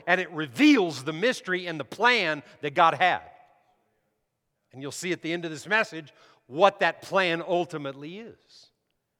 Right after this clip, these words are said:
that we have to tap into. I'm telling you right now, understanding the authority that we're talking about doesn't have to be a mystery to you. You've already got the goods.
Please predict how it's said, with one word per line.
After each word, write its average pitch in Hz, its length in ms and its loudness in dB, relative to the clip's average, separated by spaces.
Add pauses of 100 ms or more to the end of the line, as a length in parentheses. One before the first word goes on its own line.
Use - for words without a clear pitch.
(300)
that 135 80 -10
we 156 120 -8
have 156 140 -2
to 147 80 -12
tap 175 300 -10
into. 208 260 -14 (280)
I'm 160 100 -8
telling 220 320 -2
you 160 80 -8
right 170 200 0
now, 170 300 -8 (1500)
understanding 180 840 -8
the 139 100 -8
authority 151 420 -12
that 127 120 -18
we're 127 160 -12
talking 160 380 -8
about 120 260 -8
doesn't 139 260 -12
have 135 240 -12
to 120 60 -20
be 117 160 -16
a 107 40 -14
mystery 113 640 -18
to - 180 -20
you. 110 340 -18 (260)
You've 131 200 -14
already 117 200 -6
got 110 260 -10
the 95 60 -20
goods. - 640 -20